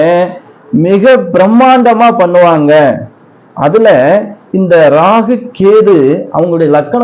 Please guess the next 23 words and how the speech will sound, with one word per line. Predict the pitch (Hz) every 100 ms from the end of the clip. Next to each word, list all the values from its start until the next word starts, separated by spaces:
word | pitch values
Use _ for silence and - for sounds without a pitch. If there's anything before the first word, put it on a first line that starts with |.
| 220
தொடர்பு | 180 202 208 180
கொஞ்சம் | - 196 226 220 208 - - - -
பலவீனமா | 151 185 233 233 214 185
இருந்துச்சு | 165 185 165
அப்படின்னா | 151 147 156 175 175
அதால | 143 160 220 233 247
சிலர் | 240 175 160 -
கடனா | 160 196 226
ஆவறதுக்கு | 190 143 143 170 147
வாய்ப்பு | 127 123 120
இருக்கு. | - - - - - - - - - - - - - - - - -
பிரம்மாண்டமா | 147 190 233 240 240 247 269 240
பண்ணணும்னு | 214 202 233 247 196
ஆசை | 220 233
இருக்கும், | 214 160 143 151 240 - - - - - - -
பிரம்மாண்டமா | 147 185 233 254 254 262 285 233
பண்ணணும்னு | 196 214 247 269 226 196
நினைச்சு | 208 233 - 247 156 175 240 - - _ _ _ _ - -
அது | - 196 196 160
கடன் | 190 220 285 277
வாங்கி | 240 254 262
பண்ணாங்க | 233 202 226 247 240 247
அப்படின்னா, | 196 196 214 190